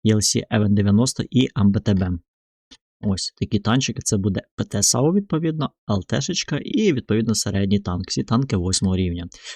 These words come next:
Вони будуть в двох наборах. Набір до вечірки готовий і, відповідно, набір стандартний. Це буде абсолютно до кожної брички стосуватися.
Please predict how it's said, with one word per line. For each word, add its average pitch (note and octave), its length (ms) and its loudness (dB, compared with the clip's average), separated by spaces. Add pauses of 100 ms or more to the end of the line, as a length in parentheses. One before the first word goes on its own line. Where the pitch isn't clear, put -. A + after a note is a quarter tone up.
(140)
Вони D3 220 2
будуть A#2+ 320 0
в F2+ 40 -2
двох A2 200 -2
наборах. F#2+ 460 -2
Набір G2+ 380 2 (320)
до A2+ 260 2
вечірки G#2 400 0
готовий E3+ 460 0
і, - 380 -2
відповідно, G#2+ 600 2 (120)
набір F#2+ 360 0
стандартний. G#2 720 -2
Це E3+ 180 -2
буде B2 200 0
абсолютно A2+ 380 -4
до F#2+ 80 0
кожної G2+ 320 -2
брички G2 320 0
стосуватися. - 760 -6